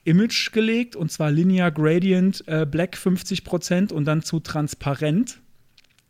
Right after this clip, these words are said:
Also fünfzig Prozent, bei fünfzig Prozent beginnt das, äh, und bei hundert Prozent ist dann transparent. Also es ist ein Verlauf von, von, äh, schwarz,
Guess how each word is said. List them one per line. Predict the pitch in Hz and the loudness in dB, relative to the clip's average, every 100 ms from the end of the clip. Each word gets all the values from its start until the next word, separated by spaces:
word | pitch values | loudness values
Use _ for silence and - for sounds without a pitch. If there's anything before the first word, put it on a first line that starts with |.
| - | 0
Also | 139 147 - | 2 2 -2
fünfzig | - 160 - 160 | -4 -4 -4 -4
Prozent, | 165 170 151 | -2 -2 -2
bei | 147 | -2
fünfzig | 143 165 - - | -2 -2 -4 -8
Prozent | 143 - 143 | -6 -4 -4
beginnt | 139 131 185 | -2 -4 -2
das, | 190 196 - - - - | -4 -6 -12 -20 -20 -10
äh, | - 147 | 0 2
und | 147 147 147 | 2 0 -4
bei | - 139 | -2 0
hundert | 147 160 - | 2 0 -2
Prozent | 151 - 151 147 | -6 0 -2 -2
ist | 147 - | -6 -2
dann | 135 | -2
transparent. | - 135 - 131 139 220 | 0 -4 -2 -2 0 0
Also | 185 139 | 0 -2
es | 135 | -2
ist | - | -2
ein | 131 | -2
Verlauf | 135 120 131 220 | -2 0 2 2
von, | - - 139 139 139 | 0 -2 -2 -2 -6
von, | - 127 127 | -2 0 -2
äh, | 107 131 120 120 - _ | -6 -4 -4 -4 -8 _
schwarz, | - - 123 147 214 - - | -14 -4 -2 -2 -4 -8 -10